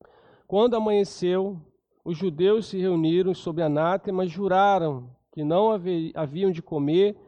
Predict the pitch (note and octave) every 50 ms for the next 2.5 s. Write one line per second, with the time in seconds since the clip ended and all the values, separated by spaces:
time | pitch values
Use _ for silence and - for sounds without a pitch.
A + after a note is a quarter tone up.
0 | _ _ _ - D#3+ E3 D3 D3 C#3 C3 C3+ E3 F3+ F#3+ G3+ G3 - - _ _
1 | D3+ D3+ C3 F#3 G3 G3 - F#3 F3+ F#3 F#3+ G3 F3+ - - E3+ E3+ F3+ - -
2 | - - - D3+ C#3 C#3 C3+ C3 B2 -